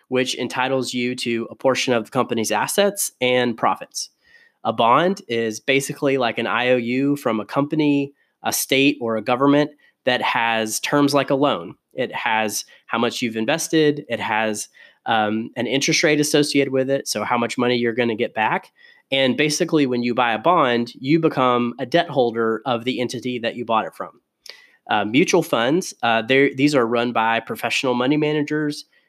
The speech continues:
who take the assets of the fund, so the money that comes into the fund, and they invest them in many stocks, bonds, and other assets on behalf of the investors in the fund. And then an E T F, which we hear a lot about now. So this stands for an exchange-traded fund,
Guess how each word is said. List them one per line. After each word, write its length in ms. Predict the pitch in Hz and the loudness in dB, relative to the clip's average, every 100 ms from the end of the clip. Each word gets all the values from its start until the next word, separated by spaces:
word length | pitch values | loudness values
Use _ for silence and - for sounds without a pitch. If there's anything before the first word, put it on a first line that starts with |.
| _ | _
who 360 | 131 123 120 117 | 2 2 2 0
take 260 | 143 123 | -2 -2
the 80 | - | -2
assets 460 | 117 135 - 127 135 | -2 0 -2 -2 -2
of 120 | 117 | -2
the 80 | 113 | -2
fund, 360 | 117 113 160 | 0 2 0
so 80 | 117 | -2
the 80 | 107 | -4
money 320 | 117 117 127 | -2 0 -2
that 140 | 113 | -4
comes 200 | - 120 | -6 -4
into 180 | 143 160 | 0 2
the 100 | 131 | 0
fund, 400 | 113 110 104 131 - _ _ _ _ _ _ - - | -2 -4 -2 -4 -8 _ _ _ _ _ _ -20 -2
and 140 | 131 | 0
they 140 | 131 143 | 4 2
invest 360 | 131 123 120 | 2 0 0
them 240 | 135 127 127 | 2 2 0
in 380 | 120 117 117 120 - - | -4 -4 -4 -8 -16 -8
many 480 | 120 127 143 139 131 - | 0 4 4 4 2 -2
stocks, 520 | - 117 123 143 - | 0 2 2 0 -4
bonds, 580 | 120 117 117 120 120 - | 2 4 4 2 -2 -6
and 120 | 117 | -6
other 240 | 113 160 135 | 0 2 2
assets 560 | 113 110 - 107 - - | 2 0 -2 -4 -6 -2
on 220 | 117 117 | 0 2
behalf 380 | 110 113 107 - | 0 -2 -2 -2
of 120 | 107 | -4
the 120 | 113 | -2
investors 460 | 110 110 120 - 104 | -2 0 -2 -4 -4
in 80 | 107 | -4
the 80 | 104 | -6
fund. 360 | 104 104 147 - _ - - - | -8 -6 -8 -8 _ -20 -18 -2
And 140 | 127 | 4
then 220 | 143 143 135 | 6 6 4
an 120 | 135 | 0
E 140 | 196 | 0
T 220 | 190 165 | 0 2
F, 300 | 110 127 147 | 4 2 -2
which 160 | 120 - | -6 -4
we 100 | 131 | -4
hear 180 | 120 117 | 0 0
a 60 | |
lot 200 | 113 110 | 2 2
about 280 | 110 104 104 | 2 0 -2
now. 320 | 110 104 117 - _ _ | -4 -4 -6 -10 _ _
So 180 | - 123 | -2 2
this 200 | 147 151 | 2 2
stands 380 | - 139 139 139 | 2 2 2 0
for 360 | 127 117 113 127 | 0 2 2 -2
an 120 | 117 | -4
exchange-traded 1200 | 113 - - 139 160 170 - - - 120 110 107 | 0 0 2 4 4 2 0 -4 0 0 0 -4
fund, 440 | - 107 104 123 | -4 -2 -4 -6